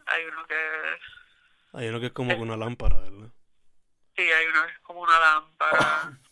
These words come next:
Speaker 2: <coughs> Ujú.
Speaker 1: Este, hay un montón bien weird. Creo que hay uno que es, damn.
Speaker 2: Recientemente yo
Speaker 1: No sé.
Speaker 2: capturé uno que es como que,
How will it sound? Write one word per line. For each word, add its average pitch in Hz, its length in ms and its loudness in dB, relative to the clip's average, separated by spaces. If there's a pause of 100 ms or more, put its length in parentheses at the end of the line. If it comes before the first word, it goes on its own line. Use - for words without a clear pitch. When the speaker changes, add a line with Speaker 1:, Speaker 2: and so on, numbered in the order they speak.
(100)
Speaker 2:
<coughs> - 360 -20
Ujú. 117 460 -4
Speaker 1:
Este, 160 1700 -10 (1800)
hay 156 180 -10
un 156 100 -20
montón - 440 -18 (100)
bien - 140 -16 (120)
weird. - 380 -16 (880)
Creo 165 180 4
que 165 60 2
hay 165 140 4
uno 175 200 0
que 170 260 2
es, 175 60 -10 (1400)
damn. 156 380 -8 (2000)
Speaker 2:
Recientemente 127 640 -4
yo 123 80 -2
Speaker 1:
No 120 60 -4
sé. - 60 -6
Speaker 2:
capturé 123 380 -2
uno 120 260 -6
que 120 120 -10
es 107 60 -12
como 110 360 -10
que, 101 360 -14